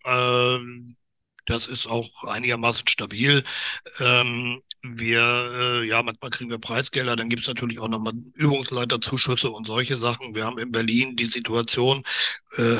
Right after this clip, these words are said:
auch mal zur Ehrenrettung der Politik, dass wir für die Sportstätten nichts bezahlen müssen.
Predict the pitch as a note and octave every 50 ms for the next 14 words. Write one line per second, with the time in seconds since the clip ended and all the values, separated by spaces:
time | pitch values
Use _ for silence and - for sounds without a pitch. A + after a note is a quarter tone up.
0 | - - - A#2 A2 A2+ A2 G#2+ - - A2 - A2 A#2+ A#2 A#2+ A#2+ A#2 A2+ A#2+
1 | A#2 A#2+ A#2 A#2 A2+ G#2+ - B2+ A#2 A#2+ A2+ - C3 B2+ - - - D3 - -
2 | - A#2+ A#2+ - - A#2 A2+ A2+ A2 - - - A2+ A#2+ - - - A#2 - _
3 | - A#2 A2+ G#2+ - - - - A2 - - G#2 G2 A2+ B2+ C3+ C3+ C3+ C#3+ D3
4 | - - D#3 E3+ D#3+